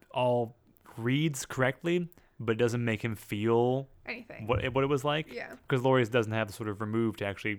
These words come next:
Speaker 1: like, get that across.
Speaker 2: Yeah.
Speaker 1: And when, when he tells her that, she flips out and, and
Speaker 2: Yeah.
Speaker 1: fucking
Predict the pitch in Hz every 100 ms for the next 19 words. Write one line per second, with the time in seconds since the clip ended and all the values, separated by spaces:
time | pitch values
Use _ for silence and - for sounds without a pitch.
0 | 120 104 98 101 98 98 110 98 90 -
1 | - - - - 117 113 113 113 117 110
2 | _ - 180 185 131 123 120 - _ -
3 | 131 - 123 120 117 113 107 110 - -
4 | - - 120 117 131